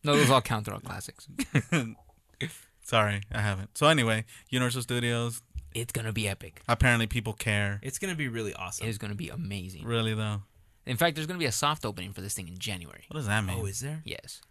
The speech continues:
Speaker 3: I don't know. Is that a, is that just for workers of Universal Studios, or what is it for?
Speaker 1: Maybe, maybe not. Friends, family. If anyone who's listening, I know you're gonna let us in, right?
Speaker 3: Hopefully.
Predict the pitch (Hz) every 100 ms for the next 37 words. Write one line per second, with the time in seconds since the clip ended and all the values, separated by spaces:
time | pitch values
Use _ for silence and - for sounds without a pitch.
0 | _ _ - 139 139 110 110 110 113 95
1 | 104 - 110 - 113 - 113 110 113 117
2 | 120 117 - 117 107 113 110 110 107 -
3 | 120 175 190 123 90 - 110 101 - 117
4 | 101 - 107 113 147 170 180 160 - 120
5 | 120 123 123 - 123 131 151 151 - -
6 | 120 131 151 156 160 156 120 113 139 143
7 | 123 117 120 139 - 156 160 131 123 127
8 | 131 135 123 120 113 143 117 117 139 -
9 | _ _ _ _ _ _ - - 139 143
10 | - 147 151 160 156